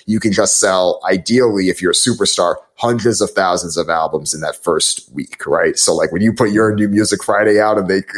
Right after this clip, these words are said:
and they collect everything that week, you are at the top of the Billboard charts.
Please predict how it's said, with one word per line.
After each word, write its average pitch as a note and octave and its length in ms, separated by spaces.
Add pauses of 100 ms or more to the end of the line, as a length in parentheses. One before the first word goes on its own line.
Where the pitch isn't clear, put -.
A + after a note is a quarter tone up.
and G#2+ 160
they G#2 100
collect G#2+ 320
everything G#2+ 280
that G2 220
week, G2+ 260 (220)
you G#2 180
are G#2 180
at F2+ 120
the - 80
top F2 260
of D#2 80
the D#2+ 60
Billboard D2 400
charts. - 420